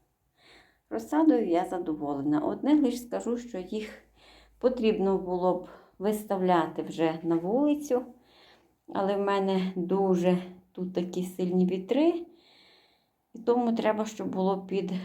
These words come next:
наглядом. Ну, напевно, скоріше я буду просто відкривати двері на веранду, щоб вони закалялись під вечір, коли вже стихне, десь так на годинок-дві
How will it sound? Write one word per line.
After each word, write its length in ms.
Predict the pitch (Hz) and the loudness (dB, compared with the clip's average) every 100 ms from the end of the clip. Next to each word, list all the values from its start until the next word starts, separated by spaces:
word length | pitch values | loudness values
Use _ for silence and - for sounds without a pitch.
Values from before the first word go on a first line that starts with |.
| - | -4
наглядом. 920 | 202 240 226 202 175 180 180 185 - - - | 2 2 2 0 2 4 2 0 -10 -14 -2
Ну, 100 | 294 | 2
напевно, 440 | 247 233 240 220 | 2 2 2 0
скоріше 480 | - 190 202 202 180 | -2 -4 -4 -4 -4
я 60 | |
буду 260 | 175 180 170 | -2 -2 -2
просто 400 | 170 226 247 - | -2 -2 -2 -4
відкривати 840 | 160 - - 165 175 175 165 165 - - - _ | -4 -4 -8 -2 0 0 -4 -8 -12 -20 -20 _
двері 460 | - 165 175 165 156 | -6 4 6 6 6
на 120 | 165 | 0
веранду, 640 | 160 180 262 311 285 220 - - _ _ _ | 2 2 6 6 6 0 -2 -20 _ _ _
щоб 360 | - - 175 | -16 -6 -6
вони 520 | - 160 180 190 - 202 - - | -4 2 6 6 4 -2 -10 -10
закалялись 1000 | 170 180 180 175 160 147 143 143 143 - - _ | -6 -4 -2 0 2 2 2 2 0 -4 -16 _
під 140 | - 165 | -4 0
вечір, 540 | 156 240 277 - 185 | 4 4 2 -4 -6
коли 260 | - 170 175 | 0 2 2
вже 200 | 170 160 | 0 -6
стихне, 680 | - - 262 277 262 240 233 - - - _ _ _ _ _ _ | -6 0 0 2 0 0 -2 -14 -20 -20 _ _ _ _ _ _
десь 200 | - 185 | -6 -4
так 320 | 185 180 180 180 | 4 6 6 4
на 100 | 180 | 2
годинок-дві 1040 | 175 175 175 175 160 151 165 226 311 339 | 2 4 6 6 4 0 0 4 4 2